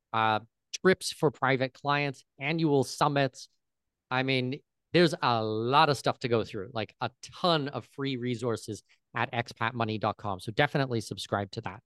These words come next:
But my other piece of advice for you would be, if you're listening to this and this sounds interesting, then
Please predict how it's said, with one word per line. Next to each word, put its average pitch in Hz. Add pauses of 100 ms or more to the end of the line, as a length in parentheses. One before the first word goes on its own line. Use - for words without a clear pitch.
(340)
But 127
my 151
other 214
piece -
of 135
advice 123
for 120
you 107
would 104
be, 123
if -
you're 196
listening 131
to 131
this 120
and 117
this 147
sounds 131
interesting, 117 (840)
then 196